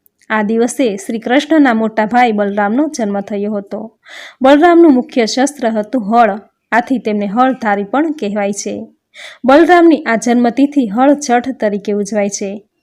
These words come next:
આ રાંધણછઠના દિવસે, શીતળા સાતમના દિવસે જમી શકાય એ માટે વિવિધ પ્રકારના ભોજન રાંધવામાં આવે છે. આ રીતે ભોજન રંધાયા બાદ અગ્નિ દેવતાની પૂજા કરવામાં આવે છે. રાંધણછઠના દિવસે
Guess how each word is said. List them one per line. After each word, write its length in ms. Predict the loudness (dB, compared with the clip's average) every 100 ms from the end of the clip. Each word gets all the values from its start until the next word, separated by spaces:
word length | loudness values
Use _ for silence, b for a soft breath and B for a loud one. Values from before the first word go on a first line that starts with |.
| _ _
આ 80 | -4
રાંધણછઠના 720 | 0 2 4 2 2 -4 -4
દિવસે, 460 | -2 -2 -2 -2 -4
શીતળા 400 | -2 -2 0 0
સાતમના 480 | -2 -4 -4 -4 -4
દિવસે 380 | -4 -6 -6
જમી 280 | -6 -2 -2
શકાય 460 | -2 -2 0 0 -2 B B B B
એ 140 | 2 4
માટે 340 | 6 4 4
વિવિધ 400 | 4 4 4 4
પ્રકારના 520 | 0 0 2 2 0
ભોજન 400 | -2 -2 0 0
રાંધવામાં 480 | 2 0 0 -2 -2
આવે 140 | -2 0
છે. 80 |
આ 100 | 2
રીતે 300 | 2 2 0
ભોજન 440 | -2 2 2 4 2
રંધાયા 480 | 2 -2 -2 0 0
બાદ 380 | 2 2 0 -4 -4
અગ્નિ 280 | 2 2
દેવતાની 520 | 2 0 -2 -2 -2 -4
પૂજા 340 | -8 -8 -8
કરવામાં 520 | -8 -6 -4 -6 -6
આવે 160 | -6 -6
છે. 320 | -8 -10 -12 -18 _ _ _ -4
રાંધણછઠના 720 | -2 2 2 0 -6 -6 -6
દિવસે 580 | -2 -2 -2 -2 -4